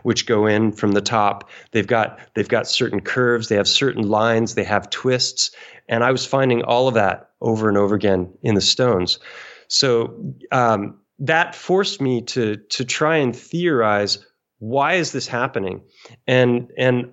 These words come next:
I just theorized early on that the outer portion of the body has to be destroyed in some fashion. And as that destruction is taking place,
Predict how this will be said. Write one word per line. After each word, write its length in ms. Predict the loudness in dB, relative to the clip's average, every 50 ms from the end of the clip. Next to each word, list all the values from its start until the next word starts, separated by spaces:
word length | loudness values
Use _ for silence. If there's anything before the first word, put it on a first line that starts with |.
| _ 0
I 160 | 2 2 2
just 280 | 2 0 -4 -4 -6 -4
theorized 540 | -2 0 2 2 2 2 2 0 0 -2 0
early 260 | 0 2 2 2 2
on 320 | 2 2 2 0 -2 -2
that 320 | -2 -2 -2 -2 -6 -8 -4
the 160 | -4 -2 0
outer 300 | 2 2 2 2 0 -2
portion 420 | 0 0 0 0 0 0 0 0
of 20 | 0
the 60 | 2
body 420 | 2 2 2 2 2 2 0 -2
has 300 | 0 0 0 2 0 0 -2
to 120 | -4 -6
be 580 | -6 -4 -4 -2 0 0 0 0 -2 -2 -6 -10 -20 -20 -20 _ _ _
destroyed 640 | 0 0 2 2 2 2 2 2 2 0 0 -4 -6 -4
in 120 | -2 0
some 220 | 2 2 2 0
fashion. 500 | 0 0 0 2 2 0 0 0 0 0 2
And 240 | 2 0 0 0 0
as 240 | 0 0 0 0
that 260 | 0 0 0 0 -2 -2
destruction 540 | -4 -4 -2 0 -2 -2 -2 -4 -4 -2
is 140 | -2 -2 -4
taking 380 | -2 -2 -2 -2 0 -2 -4 -4
place, 500 | -2 -2 0 2 2 2 0 -2 -4